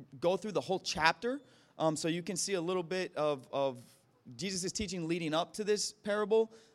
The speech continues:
um, and then a little bit afterwards. So, um, I'm kinda be, gonna be jumping around. If you wanna follow along more, you can, you can bring up Luke chapter twelve on your phone if you wanna follow through the whole thing, um, to see all the different scriptures that I'm gonna be using. But all of it is in, in Luke chapter twelve. So you can follow along now, or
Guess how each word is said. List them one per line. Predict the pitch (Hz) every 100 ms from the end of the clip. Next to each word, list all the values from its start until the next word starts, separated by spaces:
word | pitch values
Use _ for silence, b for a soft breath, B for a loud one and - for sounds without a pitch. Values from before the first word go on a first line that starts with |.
| B
um, | 147 143
and | 135 165
then | 165
a |
little | 156 165
bit | 160 -
afterwards. | 143 170 196 196 214 214 -
So, | - 165 147 139 - b b -
um, | 139 139 131
I'm | 131
kinda | 190 190
be, | 165
gonna | 190 185
be | 165
jumping | 180 190
around. | 165 143 175
If | 175
you | 165
wanna | 165 220
follow | - 180 185
along | 180 175 156
more, | 151 160 190
you | 190
can, | 170 151 - -
you | 160
can | 147
bring | 127 185 190
up | 175 170 - _ b b
Luke | 160 165
chapter | 180 170 143
twelve | - 143 170 165
on | 143
your | 131
phone | 143 156
if | 165
you | 147
wanna | 143
follow | 139 143 147 143
through | 139 143 135 127
the | 131
whole | 139
thing, | 131 135 123 120 b b b -
um, | 135 123 113 107 - _ _ _ - - -
to | -
see | 135 147
all | 147
the |
different | 147 151 147
scriptures | - 147 - 131 131
that | 127
I'm |
gonna | 123 131
be | 123
using. | 139 123
But | 147
all | 175 220
of | 226
it | 220
is | 170 165
in, | 170
in | 151 160
Luke | 170 170
chapter | 175 151 143
twelve. | 143 113 -
So |
you | 147
can | 165
follow | 196 196
along | 185 185 180
now, | 180 185 175
or | 147 139